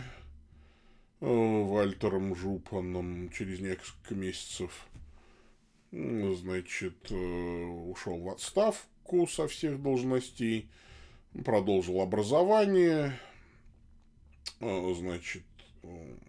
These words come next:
финан-, фи-, финансовое, э, значит, образование, потом докторская степень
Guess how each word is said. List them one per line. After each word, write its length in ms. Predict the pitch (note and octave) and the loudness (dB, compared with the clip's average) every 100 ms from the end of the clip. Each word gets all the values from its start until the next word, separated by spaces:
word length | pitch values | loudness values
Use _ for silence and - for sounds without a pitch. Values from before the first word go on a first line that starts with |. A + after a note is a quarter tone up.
| - - | -20 -18
финан-, 600 | - F#2+ - E3 C#3 G2+ | -12 -2 0 0 -4 -6
фи-, 180 | - | -10
финансовое, 800 | F#2+ - A#2 E3 F#3 - E3 D#3+ - - - - - _ _ | -14 -10 -2 0 0 -2 -2 -2 -4 -14 -20 -20 -20 _ _
э, 240 | E3+ D#3+ C3+ | -6 -2 -2
значит, 280 | C3 B2+ - | -2 -2 0
образование, 920 | B2+ B2+ A#2+ A#2+ A#2+ A#2+ A2+ A2 G2+ | 2 6 8 8 8 8 8 4 2
потом 1400 | - F#2+ - G2+ F#2 F2 F2 E2 E2+ E2 E2+ - - - - - - - - - _ - - | 0 -4 0 0 0 -2 -4 -8 -12 -14 -14 -16 -16 -20 -20 -20 -20 -20 -20 -20 _ -20 -10
докторская 720 | - G2 G2 - F2+ - F#2 | -4 0 0 -2 -10 -8 -8
степень 720 | - - F2+ E2+ - F2 E2 | -6 -4 -4 -4 -10 -12 -12